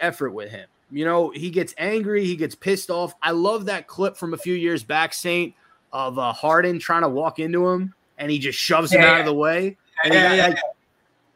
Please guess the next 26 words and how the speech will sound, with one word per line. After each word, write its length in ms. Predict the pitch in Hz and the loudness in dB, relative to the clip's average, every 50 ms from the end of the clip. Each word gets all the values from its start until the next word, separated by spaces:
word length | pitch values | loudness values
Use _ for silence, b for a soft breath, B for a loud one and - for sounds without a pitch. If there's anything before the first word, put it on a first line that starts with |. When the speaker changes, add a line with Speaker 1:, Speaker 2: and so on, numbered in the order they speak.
| _ _ - | _ _ 0
Speaker 1:
that 240 | 202 208 233 262 | 2 4 4 4
was 180 | 262 269 220 - | 4 4 0 -2
great. 560 | - - 156 139 131 170 196 220 202 165 - - | -2 -2 -2 0 2 4 4 4 4 2 -2 0
I 80 | - 160 | 0 0
love 360 | 170 160 160 190 214 214 175 135 | 0 4 4 4 4 4 2 0
guys 340 | 175 175 190 190 185 - | 0 2 2 2 0 0
like 240 | 151 139 127 117 - | -2 -4 -4 -4 -6
that. 280 | - 127 117 101 - - - | -6 -6 -6 -6 -8 -4 0
That 180 | 156 165 156 | 0 0 0
will 140 | 175 170 170 | 0 -2 -2
challenge 540 | - - - 190 190 190 180 170 147 127 120 | -2 -4 -4 -2 0 0 0 -2 -4 -2 -4
the 100 | 147 131 | -4 -2
Hardens, 460 | 127 160 165 147 143 139 131 117 113 | 0 2 2 2 2 -2 -4 -6 -8
the 80 | 127 - | -10 -8
Kyries, 640 | - 170 165 151 151 143 147 147 143 131 127 113 | -2 -2 0 0 0 -2 -2 -2 -2 -2 -4 -6
the 60 | 117 117 | -8 -8
Kevin 260 | - 165 156 151 147 | -4 -2 -2 -2 -2
Durants, 460 | 131 139 139 143 135 127 120 117 - | -4 -2 -2 0 -2 -2 -6 -8 -12
just 260 | - - - - _ - | -12 -14 -14 -14 _ -10
three 220 | 139 147 151 139 | -4 -2 -2 0
guys 260 | 127 147 135 127 113 | 0 0 0 0 -2
that 140 | 127 127 117 | -4 -8 -6
came 180 | - 135 123 120 | -6 -6 -6 -4
to 60 | 120 | -4
my 160 | 117 113 117 | -4 -4 -4
head. 180 | 120 117 110 | -4 -6 -8